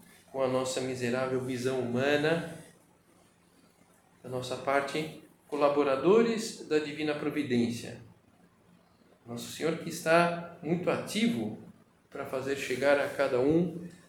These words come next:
a ajuda que necessitamos, é uma realidade que precisa estar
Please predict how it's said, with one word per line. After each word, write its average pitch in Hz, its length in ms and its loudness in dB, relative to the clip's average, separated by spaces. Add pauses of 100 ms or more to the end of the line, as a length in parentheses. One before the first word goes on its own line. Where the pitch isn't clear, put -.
a 123 80 -4
ajuda 143 380 2
que 143 120 -2
necessitamos, 147 840 0
é 170 40 2
uma 147 140 2
realidade 147 800 4 (480)
que - 100 -14
precisa - 380 -6
estar 156 260 0